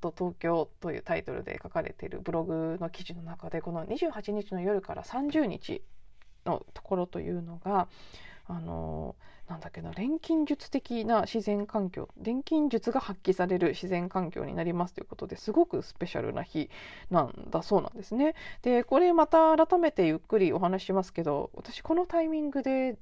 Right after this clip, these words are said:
ですね、あの、き-、方位取り、吉方位をたまたま少し前に鑑定してもらった時に、うーん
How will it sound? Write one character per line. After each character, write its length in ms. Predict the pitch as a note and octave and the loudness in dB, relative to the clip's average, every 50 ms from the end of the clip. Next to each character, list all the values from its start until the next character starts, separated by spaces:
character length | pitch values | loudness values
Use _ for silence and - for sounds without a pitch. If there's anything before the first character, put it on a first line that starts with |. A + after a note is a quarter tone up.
| - - | -14 -16
で 80 | - | -16
す 160 | - - - | -16 -14 -8
ね、 260 | E3+ E3 G3 G3 F#3 F#3 - - - - - - - - - - - - | -4 0 0 0 0 -2 -6 -14 -16 -14 -14 -14 -14 -16 -16 -18 -18 -14
あ 60 | - F3+ | -12 -10
の、 760 | D#3+ D#3 D3+ D#3 E3+ - - - - - - - - - - - - - - - - - - - - - - - - - - - - - - - | -10 -10 -12 -14 -14 -16 -16 -16 -14 -14 -12 -12 -12 -12 -14 -14 -16 -16 -14 -14 -14 -14 -14 -16 -16 -16 -18 -18 -18 -18 -18 -20 -18 -18 -20 -14
き-、 140 | - - A#3 - - - - - - - - - - - - - | -10 -8 -8 -8 -10 -12 -18 -20 -20 -20 -20 -20 -20 -20 -18 -14
方 320 | - - - D4+ E4+ F4+ | -6 0 2 4 6 6
位 80 | F4+ D#4 | 6 4
取 180 | - D3+ - - | 4 4 2 0
り、 60 | - | -2
吉 140 | - - - - - | -6 -10 -12 -6 0
方 320 | - E4 D#4+ D#4+ D#4+ D#4+ D#4+ | 4 6 6 8 8 6 6
位 220 | B3+ F3+ - - - - - - - - - | 4 2 -2 -6 -12 -20 -20 -20 -16 -4 0
を 200 | E3+ E3+ D#3 C3+ - - | 0 2 2 0 -4 -6
た 80 | - A3 | -4 -2
ま 120 | G3+ G#3 | 0 0
た 100 | G3+ - | 2 2
ま 260 | G3+ G3 F#3+ F#3+ F3 - - - - - - - | 2 4 4 2 2 0 -6 -16 -20 -20 -20 -8
少 180 | - - F#3 | -4 -4 -4
し 120 | F3+ - D3 | -2 -2 -2
前 200 | D#3 D3+ D3 - | -4 -4 -4 -4
に 100 | - - | -6 -4
鑑 220 | - G3 F3+ F3 | -2 -2 -2 -2
定 160 | - F#3+ F#3 | -2 -4 -6
し 80 | F#3 - | -6 -4
て 80 | - | -4
も 160 | F#3 F#3 F#3 F3+ | -2 0 0 0
ら 80 | F3+ | 0
っ 40 | F3+ | 0
た 100 | - F#3 | -2 -4
時 280 | F#3+ E3+ - - - - F#3 | -4 -4 -8 -8 -10 -12 -8
に、 300 | F3 F3 F#3+ F#3+ F3 - - - - - - - - - - - - - - | -4 -2 0 0 -2 -4 -8 -12 -12 -14 -16 -16 -18 -20 -20 -20 -16 -10 -4
う 40 | G3 | -2
ー 40 | F#3+ | -2
ん 840 | F#3 F3+ F3+ F3 E3+ E3 E3 D#3+ D#3+ D#3 - - - - - - | 0 0 -2 -2 -4 -4 -6 -8 -8 -8 -10 -12 -14 -14 -16 -16